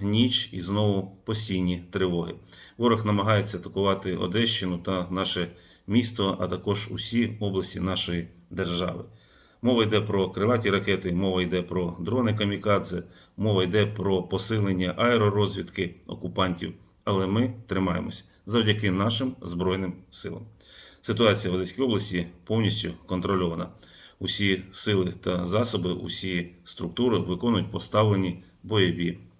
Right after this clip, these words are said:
завдання. На жаль, у Чорному морі є ракетоносії, що несуть на борту наразі шістнадцять оперативно-тактичних ракет типу "Калібр".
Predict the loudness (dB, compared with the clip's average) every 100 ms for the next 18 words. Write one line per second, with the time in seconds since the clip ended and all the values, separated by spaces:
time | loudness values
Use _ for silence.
0 | _ -4 -2 0 0 -2 -4 -14 -20 -20
1 | -20 -20 -20 -6 2 4 4 2 4 6
2 | 4 6 4 4 0 -2 2 2 2 -2
3 | 0 0 0 -2 2 4 4 0 -6 -2
4 | 0 0 -2 -4 -2 0 0 -2 0 0
5 | 0 -4 0 2 2 0 -4 -6 -2 0
6 | 2 0 -2 -8 -20 -20 -6 0 0 2
7 | 0 2 -2 -2 -2 -2 -4 -8 -12 _
8 | -4 -2 2 0 2 0 0 -2 -4 -10
9 | -20 -20 -4 0 2 0 -4